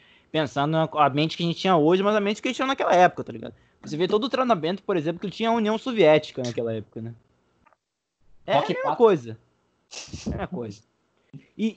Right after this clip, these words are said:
Speaker 1: e, e, por exemplo, o Apollo, o Apollo e o filme novo, Creed dois, ele
Speaker 2: Uhum.
Speaker 1: consegue trabalhar
Speaker 2: Conserta
Speaker 1: muito
Speaker 2: também.
Speaker 1: bem isso.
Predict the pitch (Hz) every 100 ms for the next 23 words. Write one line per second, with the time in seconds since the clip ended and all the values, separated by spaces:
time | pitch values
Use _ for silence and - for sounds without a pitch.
0 | 202 208 160 202 196 175 156 - 151 147
1 | 135 143 143 175 294 170 117 - 123 120
2 | 113 151 147 113 117 101 - - 139 117
3 | - 208 190 196 135 - 247 165 151 202
4 | 233 135 - _ _ - 160 220 240 214
5 | 220 202 - 220 202 190 185 185 180 254
6 | - 269 190 220 190 147 -